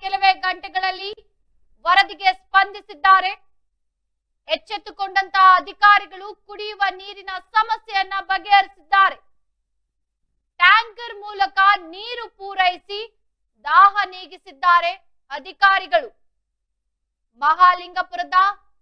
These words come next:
ಹದಿನಾಲ್ಕನೇ ವಾರ್ಡ್‌ಗೆ ಬಂತು ಕುಡಿಯುವ ನೀರು. ಕುಡಿಯುವ ನೀರು ಕಂಡು ವಾರ್ಡ್‌ನ ನಿವಾಸಿಗಳು ಖುಷಿ ಪಟ್ಟಿದ್ದಾರೆ. ಆದಷ್ಟು ಬೇಗ ಬೋರ್‌ವೆಲ್ ಹಾಕಿಸ್ತೇವೆ ಅಂತ ಪೌರಾಯುಕ್ತ, ನಗರದ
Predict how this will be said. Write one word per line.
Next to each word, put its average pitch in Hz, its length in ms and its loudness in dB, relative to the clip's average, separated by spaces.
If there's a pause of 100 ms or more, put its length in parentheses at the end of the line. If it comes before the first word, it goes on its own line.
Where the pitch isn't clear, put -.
(200)
ಹದಿನಾಲ್ಕನೇ 381 840 -2 (120)
ವಾರ್ಡ್‌ಗೆ 359 480 0
ಬಂತು 349 420 -8 (680)
ಕುಡಿಯುವ 392 400 -4 (120)
ನೀರು. 359 360 -12 (800)
ಕುಡಿಯುವ 415 400 0 (120)
ನೀರು 403 340 -14
ಕಂಡು 392 340 -4 (680)
ವಾರ್ಡ್‌ನ 403 400 2
ನಿವಾಸಿಗಳು 392 640 -4
ಖುಷಿ 381 360 -16
ಪಟ್ಟಿದ್ದಾರೆ. 370 640 -2 (680)
ಆದಷ್ಟು 427 580 0
ಬೇಗ 381 300 -6 (100)
ಬೋರ್‌ವೆಲ್ 392 540 -2
ಹಾಕಿಸ್ತೇವೆ 359 800 -4
ಅಂತ 330 220 -8 (1300)
ಪೌರಾಯುಕ್ತ, 403 680 2 (140)
ನಗರದ 302 500 -16